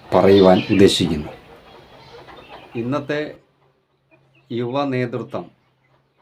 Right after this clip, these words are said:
യഥാർത്ഥ ജീവിതത്തിലെ രാഷ്ട്രീയ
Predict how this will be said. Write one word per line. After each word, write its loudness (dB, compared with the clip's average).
യഥാർത്ഥ -4
ജീവിതത്തിലെ -8
രാഷ്ട്രീയ -4